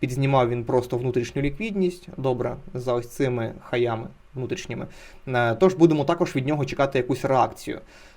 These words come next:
або якщо його пробиваємо, так, то, скоріш за все, ретест з іншої сторони. Е, прогноз ми з вами показали, поки в нас направлення шортове, е, на чотирьохгодинному таймфреймі, і,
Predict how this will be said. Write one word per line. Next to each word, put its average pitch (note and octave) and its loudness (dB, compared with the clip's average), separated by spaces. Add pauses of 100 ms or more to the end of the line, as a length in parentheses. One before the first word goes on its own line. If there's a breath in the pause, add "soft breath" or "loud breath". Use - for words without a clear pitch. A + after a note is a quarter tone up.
(160)
або B2 4
якщо C3+ 6
його C3 4
пробиваємо, D3 4
так, D3+ 0
то, D3 4
скоріш C#3 2
за B2 0
все, D3 2
ретест C3+ 2
з B2+ -8
іншої B2+ 0
сторони. A#2+ 0 (600 loud breath)
Е, A#2+ 2
прогноз D3+ 4
ми C3+ 0
з B2+ 0
вами B2+ 4
показали, D3 6
поки F3 8
в C3 2
нас A#2+ 2
направлення C3+ 2
шортове, C3+ 2 (180)
е, A#2+ -2
на D3 2
чотирьохгодинному C3 0
таймфреймі, F#3 0
і, F3 4